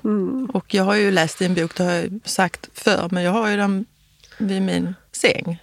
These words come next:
Speaker 2: Inga konstigheter med det.
Speaker 1: <laughs>
Speaker 2: Men om det är någonting jag behöver slå upp.
Speaker 1: Ja.
Speaker 2: Jättebra är den. Alla kan läsa den.
Speaker 1: Mm. Och det är meningen att man ska kunna slå upp i den, så man behöver inte läsa den från början till slut.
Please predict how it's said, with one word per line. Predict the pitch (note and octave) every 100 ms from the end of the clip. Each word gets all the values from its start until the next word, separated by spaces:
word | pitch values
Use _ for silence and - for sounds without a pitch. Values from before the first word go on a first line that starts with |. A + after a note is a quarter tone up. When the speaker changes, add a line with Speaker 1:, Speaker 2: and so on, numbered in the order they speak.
| _
Speaker 2:
Inga | - A3
konstigheter | - F3 F3 F#3+ F3+ F#3+
med | G3+
det. | - B3
Speaker 1:
<laughs> | A3 A3+ G3
Speaker 2:
Men | A3
om | G#3+
det | A#3+
är |
någonting | A3+ A3+ - G#3+
jag | G#3 E3+
behöver | F#3+ -
slå | - F3+
upp. | E3+ - - - - -
Speaker 1:
Ja. | D4 G#3+ F3 F3 E3 - _ -
Speaker 2:
Jättebra | F3+ - - D#3+
är | D#3
den. | D#3+ F3+ -
Alla | E3 D#3
kan | C#3+ D3
läsa | D3+ - -
den. | D#3 - -
Speaker 1:
Mm. | G#3 G#3 F#3+ E3 E3 D#3 _ -
Och | G#3+
det | G3+ A3+
är | A#3+
meningen | G#3+ D3+ C#3+ C#3
att | -
man | C#3+
ska | - D3
kunna | D#3 D3
slå | - D#3+
upp | F#3 - -
i | C#3+ C#3
den, | C#3+ D#3+
så | -
man | D#3+ D#3+
behöver | E3+
inte | F3 D3
läsa | D3+ C#3 C#3+
den | C#3+
från | C#3+ D#3
början | D3 C#3+ D3
till | -
slut. | E3 - _ -